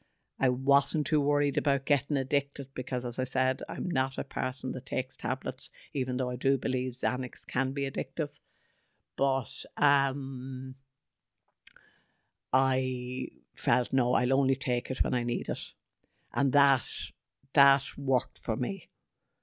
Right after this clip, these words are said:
the Xanax and the breathing. And then after some time, I was able to do it just with the breathing. I didn't need Xanax, although I did keep them with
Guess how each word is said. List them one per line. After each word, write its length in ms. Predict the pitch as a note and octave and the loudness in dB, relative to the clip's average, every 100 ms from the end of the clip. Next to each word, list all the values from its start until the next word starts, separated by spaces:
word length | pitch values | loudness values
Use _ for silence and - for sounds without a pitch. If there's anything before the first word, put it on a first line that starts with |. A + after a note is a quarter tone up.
| _ _ _ - | _ _ _ -4
the 80 | |
Xanax 640 | B2+ C#3 C3 C3 C3+ - - | 0 2 2 2 -2 -6 -6
and 160 | C#3 B2+ | -2 -2
the 60 | |
breathing. 540 | B2 B2+ B2+ B2 G#2+ - _ _ | 0 0 0 -2 -4 -6 _ _
And 120 | B2+ | 0
then 380 | B2+ B2 C3 C3 - _ - | 2 2 0 -2 -6 _ 2
after 300 | C#3 - C#3 | 2 2 0
some 240 | C3+ A#2+ | 2 2
time, 380 | A#2 A#2+ B2 - _ - | 2 0 0 -8 _ 0
I 140 | A#2+ | 2
was 160 | C3 A#2+ | 2 2
able 200 | A2+ - | 2 0
to 100 | - | -2
do 120 | A2 | -2
it 120 | - | 0
just 260 | C3 A2 - | 0 0 -2
with 100 | - | -8
the 80 | |
breathing. 360 | G2 G2 B2+ - - | -4 -4 -6 -10 -8
I 80 | B2+ | -6
didn't 300 | B2 - B2 | -6 -4 -4
need 200 | A#2+ A2+ | -4 -4
Xanax, 460 | - - C3+ - - - - | -6 -6 -10 -12 -18 -16 -6
although 300 | A#2 B2+ B2 | -2 -2 -2
I 100 | B2 | -4
did 380 | C3 B2+ B2 _ | -2 -2 -2 _
keep 260 | - C#3 - | -2 -2 -2
them 140 | B2 | -2
with 160 | B2+ | -2